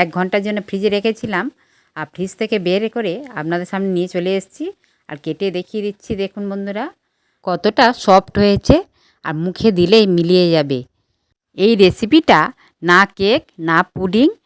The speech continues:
না আইসক্রিম, এর স্বাদটা একটু অন্যরকম হয়। সব কিছু মিলেমিশে এক অতুলনীয় স্বাদ হয়। তা বন্ধুরা, এটি একটি ডেজার্টও বলতে পারেন। তা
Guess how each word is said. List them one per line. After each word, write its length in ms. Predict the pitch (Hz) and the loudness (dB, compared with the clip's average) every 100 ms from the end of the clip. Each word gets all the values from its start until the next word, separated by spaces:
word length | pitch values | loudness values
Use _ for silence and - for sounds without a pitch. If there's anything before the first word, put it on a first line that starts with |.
| _ _ | _ _
না 180 | 170 190 196 | 2 4 6
আইসক্রিম, 480 | 175 - 160 139 127 - _ _ _ _ _ - | 2 -2 -4 -4 -4 -10 _ _ _ _ _ -4
এর 160 | 196 - | -2 2
স্বাদটা 400 | - 233 - 233 208 - | 4 2 4 4 4 2
একটু 160 | 185 - 202 | -4 -2 0
অন্যরকম 420 | 196 214 208 226 196 | 2 4 4 2 4
হয়। 180 | 208 277 415 _ - - - | 4 4 -2 _ -14 -8 0
সব 120 | 220 - | 2 2
কিছু 160 | 240 269 | 2 4
মিলেমিশে 560 | 208 202 226 247 - 196 - - | 4 4 6 4 6 4 4 0
এক 60 | 185 170 | 2 4
অতুলনীয় 680 | 208 208 233 240 247 247 196 - _ - - | 4 4 4 4 4 4 2 -2 _ -20 -16
স্বাদ 240 | - 185 196 196 | 0 2 2 2
হয়। 180 | 208 294 - _ _ _ _ | 2 2 -2 _ _ _ _
তা 60 | 170 175 | -4 -2
বন্ধুরা, 380 | 190 226 240 202 302 - _ - 196 | -2 0 0 -2 -6 -16 _ -6 -6
এটি 200 | - 254 226 | 0 0 0
একটি 220 | - 220 320 - 165 165 | 0 -4 -4 -10 -8 -4
ডেজার্টও 380 | 175 190 196 208 | 0 0 0 -2
বলতে 220 | 214 202 226 | -4 -2 0
পারেন। 240 | 220 233 427 - _ _ _ _ | 0 0 -4 -8 _ _ _ _
তা 40 | - | -8